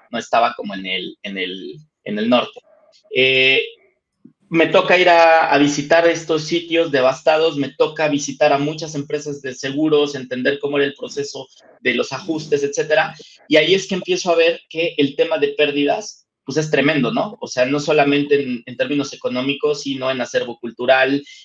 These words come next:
en vidas humanas, en, eh, infraestructura,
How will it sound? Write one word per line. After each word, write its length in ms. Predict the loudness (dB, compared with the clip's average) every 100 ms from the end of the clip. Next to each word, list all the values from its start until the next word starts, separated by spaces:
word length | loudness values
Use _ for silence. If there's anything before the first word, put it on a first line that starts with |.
| -2
en 220 | 2 4
vidas 480 | 4 4 4 0 -10
humanas, 800 | -4 0 0 0 -2 -2 -6 -18 _ 0
en, 440 | 2 4 2 0 0
eh, 540 | 0 2 2 2 2 0
infraestructura, 1040 | -2 -2 -4 -10 -12 -2 2 4 2 0